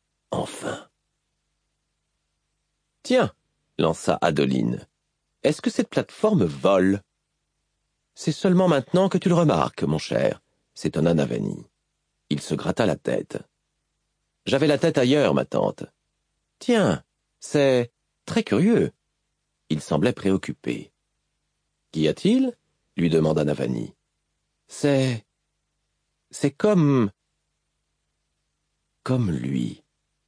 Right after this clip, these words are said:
l'assassin, qui avait, selon Adeline et Dalinar tout à la fois,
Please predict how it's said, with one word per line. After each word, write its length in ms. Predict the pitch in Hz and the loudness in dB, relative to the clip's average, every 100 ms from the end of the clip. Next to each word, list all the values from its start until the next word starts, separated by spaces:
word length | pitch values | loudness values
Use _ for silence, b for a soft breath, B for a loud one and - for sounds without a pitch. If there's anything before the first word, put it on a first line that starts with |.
| _ - | _ -4
l'assassin, 800 | 107 - 101 - - 58 - - _ _ _ _ - | -2 -2 -8 -10 -10 -8 -8 -12 _ _ _ _ -6
qui 180 | 104 | 0
avait, 300 | 98 90 120 | 0 2 0
selon 340 | 98 95 92 87 | -2 0 2 2
Adeline 440 | 95 92 87 107 95 | 0 0 0 2 2
et 60 | |
Dalinar 460 | 80 82 87 90 80 | 2 2 2 2 -2
tout 140 | - | -6
à 80 | - | -4
la 100 | 78 | -4
fois, 380 | - 95 131 | -6 -4 -4